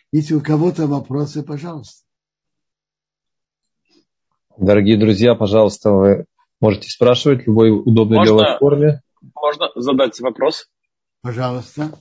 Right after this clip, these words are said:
Speaker 3: А как провести, э, эту тонкую грань между лашон ара, злословием, и выяснением информации, допустим, о, э, работнике, которого ты собираешься нанять, или о деловом партнере, с которым ты,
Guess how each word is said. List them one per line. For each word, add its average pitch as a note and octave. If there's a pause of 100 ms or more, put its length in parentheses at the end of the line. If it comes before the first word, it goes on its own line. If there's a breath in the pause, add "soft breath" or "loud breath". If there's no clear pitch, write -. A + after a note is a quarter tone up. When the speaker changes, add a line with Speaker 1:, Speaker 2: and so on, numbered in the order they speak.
(880 soft breath)
Speaker 3:
А C3 (240)
как F3+
провести, D3+ (120)
э, B2
эту A#2+ (200)
тонкую B2+
грань B2
между A2+ (160)
лашон A#2
ара, C3+
злословием, A#2+ (1160)
и D3+
выяснением D#3
информации, A2+
допустим, E2+
о, G2
э, - (540 loud breath)
работнике, A2+
которого A#2
ты -
собираешься G#2
нанять, F#2+
или C3
о A#2
деловом B2
партнере, A2
с -
которым G2+
ты, G2+